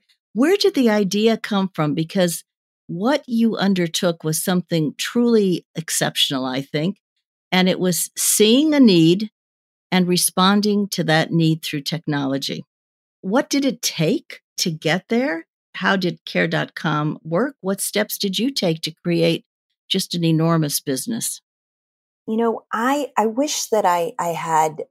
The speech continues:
Speaker 2: the vision and the roadmap at a young age and knew that I was gonna build care. But actually, what <laughs> ended up happening is I got pregnant in college. I wanted to be an investment banker and a consultant,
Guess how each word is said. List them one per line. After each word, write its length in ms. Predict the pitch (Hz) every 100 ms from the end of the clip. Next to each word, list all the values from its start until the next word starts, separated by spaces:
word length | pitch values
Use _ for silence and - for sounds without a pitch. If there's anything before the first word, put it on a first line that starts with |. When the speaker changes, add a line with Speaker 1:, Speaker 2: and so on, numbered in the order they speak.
| -
Speaker 2:
the 220 | 175 151
vision 420 | 151 147 151 151
and 140 | 147
the 60 | 139
roadmap 600 | 135 135 135 135 135 127 139
at 80 |
a 40 | 135
young 260 | 131 127
age 240 | 131 131 127
and 100 | 127
knew 160 | 131
that 120 | 127 127
I 100 | 113
was 120 | -
gonna 160 | 123
build 360 | - - - 151
care. 420 | - 135 - -
But 200 | - 135 -
actually, 480 | 147 151 - 156 147 - -
what 220 | 165 175
<laughs> 20 |
ended 180 | 214 190
up 100 | 185
happening 440 | 160 156 185 170
is 120 | 147
I 80 | 139
got 260 | 135 143 -
pregnant 440 | - 151 151 139
in 100 | 135
college. 720 | 123 - 123 127 117 - - - _ _ _ _ _ _ -
I 680 | 151 165 170 170 165 160 - _ _
wanted 400 | 156 160 156 147
to 80 | 156
be 120 | 143
an 60 | 143
investment 540 | 139 - - 147 127
banker 400 | 139 135 131 143
and 100 | 143
a 60 | 143
consultant, 1000 | - 135 - 131 - - 139 143 135